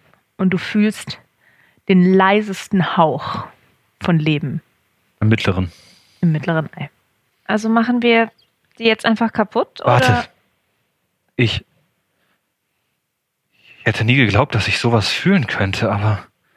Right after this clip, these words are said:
Speaker 2: das mittlere Ei, irgendwas. Ich, ich erinnere mich vage an meine Ausbildung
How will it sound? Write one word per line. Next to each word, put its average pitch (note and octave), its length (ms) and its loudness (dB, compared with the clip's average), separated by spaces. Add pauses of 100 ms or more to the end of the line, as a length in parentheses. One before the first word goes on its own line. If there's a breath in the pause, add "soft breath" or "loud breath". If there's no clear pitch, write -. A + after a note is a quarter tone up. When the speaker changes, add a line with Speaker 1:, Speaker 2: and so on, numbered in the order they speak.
(1000)
Speaker 2:
das - 220 -2
mittlere D3+ 460 0
Ei, D#3 180 2
irgendwas. D3+ 760 -2 (1800)
Ich, - 260 -12
ich - 100 -6
erinnere E3 260 2
mich C3 200 0
vage C3+ 360 2
an A#2+ 100 0
meine C3 220 4
Ausbildung C3+ 720 2